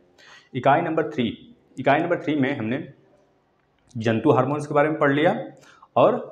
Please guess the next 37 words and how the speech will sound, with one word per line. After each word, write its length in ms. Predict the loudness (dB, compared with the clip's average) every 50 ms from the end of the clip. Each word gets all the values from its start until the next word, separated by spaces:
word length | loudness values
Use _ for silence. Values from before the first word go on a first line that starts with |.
| -20 -20 _
अ, 380 | _ _ -8 -6 -4 -4 -4 -2 2 4
पादप 240 | 6 6 6 4 2
हार्मोन्स 300 | 0 -2 -2 -4 -10 -12
के 80 | -8
बारे 160 | -6 -6 -6 -6
में 80 | -8
हमने 160 | -12 -12 -8
पढ़ 180 | -4 -2 -2 -2
लिया। 200 | -2 -6 -10 -14 -16 -18 -20 _ _ -20 -20 _ _ _ -2
अच्छे 200 | -2 0 2 2
तरीके 300 | 4 4 4 4 2 -2
से 280 | -6 -8 -10 -12 -12 -14 _ -10
एक 140 | -4 -2 -2
एक 120 | -2 0
क्लास 240 | 2 2 2 2 0 -2
में 80 | -6
हमने 140 | -4 -4 -6
उसको 180 | -6 -6 -6 -6
डिस्कस 320 | -6 -8 -10 -10 -12 -10 -10
किया 140 | -8 -8 -8
है, 180 | -8 -10 -14 _ _ _ _ _ -20 -20 _ _ -14
जिससे 220 | -12 -6 -2 -2 0
कि 120 | 4 4
आपको 340 | 4 4 2 0 -2 -2 -2 -4 -6 -12 -8 -2
कोई 140 | 0 2 2
भी 120 | 4 4
आगे 220 | 4 4 2 0 0
आने 240 | -2 -4 -2 -2
वाले 140 | -2 -2 -2
कोई 200 | 0 0 2 2
भी 80 | 2 2
एग्जाम 340 | 2 2 2 0 0 0 -2
दें, 160 | -4 -4 -2
आप 260 | -2 -2 -2 -4 -6 -16 -20 _ _ _ -6
डीएलएड 400 | 0 2 4 6 6 6 6 4
ही 100 | 4 2
नहीं, 240 | 0 -2 -6 -8